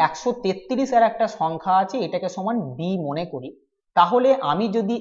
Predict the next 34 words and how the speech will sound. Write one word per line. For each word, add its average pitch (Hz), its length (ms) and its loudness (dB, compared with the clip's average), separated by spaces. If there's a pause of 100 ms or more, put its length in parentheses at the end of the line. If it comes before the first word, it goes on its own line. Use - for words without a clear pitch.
(100)
এইখানে 190 280 -4 (120)
বসাই, 143 280 -2 (100)
এখানে 190 260 -4
দেখছি 202 200 -6 (200)
একশো - 200 -10 (100)
সাঁইত্রিশ 190 400 -6 (100)
into 196 160 -6 (100)
একশো 180 220 -6
সাঁইত্রিশ, 156 360 -6 (520)
আমি 180 180 4 (100)
বলবো 233 220 6 (320)
a 240 40 2 (200)
into 262 280 -2 (220)
a, - 20 -2 (640)
a 196 120 2 (200)
into 277 220 0 (180)
a - 20 2 (120)
মানে 233 220 0
কত? 233 160 -2 (200)
এ - 100 -2
স্কয়ার, 226 280 -2 (120)
আমি 143 200 -6
এখানে 202 180 -8 (140)
লিখে 135 260 -12
দেবো, - 140 -20 (640)
Plus 190 220 6 (100)
আছে 208 160 -10 (480)
একশো 180 300 2 (120)
সাঁইত্রিশ 208 440 0 (100)
into 240 180 -2 (160)
একশো - 260 -6
তেত্রিশ, 214 420 -4 (180)
আমি 160 140 -4 (120)
একশো - 160 -12